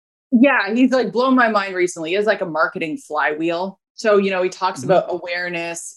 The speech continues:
Speaker 1: engagement, subscribe, convert, excite, and then your ladder, it's, it's all gonna, you know, it's all gonna be very similar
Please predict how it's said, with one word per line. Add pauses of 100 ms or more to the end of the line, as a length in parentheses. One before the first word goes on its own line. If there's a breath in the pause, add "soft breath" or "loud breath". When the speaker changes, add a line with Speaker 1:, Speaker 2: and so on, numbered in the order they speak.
Speaker 1:
engagement, (140)
subscribe, (260)
convert, (500)
excite, (100)
and
then
your
ladder, (280)
it's,
it's
all
gonna,
you
know,
it's
all
gonna
be
very
similar